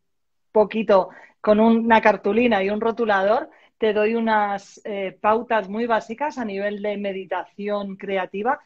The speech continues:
para hacer unos dibujos, eh, unas pequeñas obras de arte que tú mismo puedes hacer sin tener nece-, sin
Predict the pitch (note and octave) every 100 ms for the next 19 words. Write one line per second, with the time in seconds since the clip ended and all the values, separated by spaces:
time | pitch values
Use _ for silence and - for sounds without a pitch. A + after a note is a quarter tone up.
0 | _ _ G#3+ G3+ G#3+ A#3 B3+ A#3+ A#3 A3+
1 | - D#4 D#4 _ _ _ G#3+ G3+ A3+ C4
2 | C4 G3 A3+ A#3+ G3+ G#3 A3+ B3+ A3+ G#3
3 | G#3+ A#3+ C4+ G3 - G#3+ G#3+ G#3+ G#3 A3+
4 | A3+ A3 G3+ G#3 G#3 A3+ G#3+ F#3 - C4+
5 | - - - B3+ C4 B3 G#3 A3 A3 G#3+
6 | - - - B3+ C4 B3+